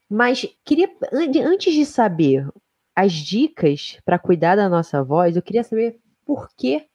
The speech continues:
nós deveríamos cuidar da nossa voz. Você deu uma palhinha aí falando que é um músculo que precisa ser estimulado, mas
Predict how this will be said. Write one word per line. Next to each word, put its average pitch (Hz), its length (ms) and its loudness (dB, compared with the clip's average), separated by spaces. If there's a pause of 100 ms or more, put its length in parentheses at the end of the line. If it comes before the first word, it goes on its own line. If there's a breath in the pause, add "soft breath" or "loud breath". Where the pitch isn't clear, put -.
(200)
nós 202 220 -2
deveríamos 190 560 0
cuidar 190 260 0
da 185 80 -2
nossa 190 180 -4
voz. 139 220 -2
Você 185 180 -8
deu 320 100 -2
uma 330 120 -2
palhinha 240 340 0
aí 214 140 4
falando 196 340 0
que 214 100 0
é 196 40 2
um 185 60 2
músculo 170 500 0
que - 80 -18
precisa 180 320 -6
ser 170 160 -2
estimulado, 170 800 2 (180 loud breath)
mas 233 480 0